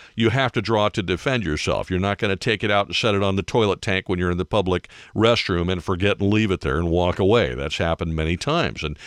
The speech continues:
that can happen to anybody, so I'm not being critical. Anybody can do that, including me. You're not gonna do any of those things if you practice and are trained sufficiently.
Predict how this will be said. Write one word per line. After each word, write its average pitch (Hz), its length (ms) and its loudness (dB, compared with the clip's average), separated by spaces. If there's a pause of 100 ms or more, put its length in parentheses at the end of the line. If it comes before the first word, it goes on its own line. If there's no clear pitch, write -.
(380)
that 107 220 -2
can 135 100 0
happen 156 260 2
to 117 160 2
anybody, 113 720 0
so 101 140 0
I'm 95 160 2
not 127 200 0
being 127 200 -2
critical. 117 400 0
Anybody 113 500 0
can 87 160 -2
do 80 200 0
that, 57 180 -8
including 135 340 0
me. 139 320 0 (420)
You're 120 140 0
not 165 240 -2
gonna 147 200 0
do 131 200 2
any 156 320 0
of 135 140 2
those 104 260 2
things 101 320 0
if 104 240 -2
you 95 220 2
practice 127 720 0
and 92 160 0
are 82 160 2
trained 131 580 -2
sufficiently. 104 800 0